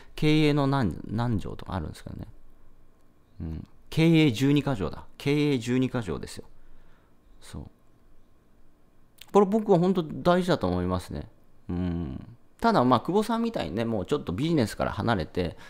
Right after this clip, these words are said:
投資やってるんだったらまた違うか、あれがあるんでいいんですけど、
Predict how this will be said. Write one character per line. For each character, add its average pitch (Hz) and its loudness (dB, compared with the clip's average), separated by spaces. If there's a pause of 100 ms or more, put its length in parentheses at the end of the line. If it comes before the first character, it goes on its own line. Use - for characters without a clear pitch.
投 143 -2
資 160 -4
や 156 0
っ 160 -10
て 185 0
る 185 2
ん 175 0
だ 117 0
っ - 0
た - -4
ら 87 0
ま 87 0
た 87 -6
違 - -6
う 87 -2
か、 - -14
あ 85 -6
れ 82 -6 (100)
が 85 -4
あ 80 -4
る 76 -6
ん 60 -10
で - -12
い 98 -6
い - 0
ん 85 -2
で 73 -6
す - -14
け - -14
ど、 - -14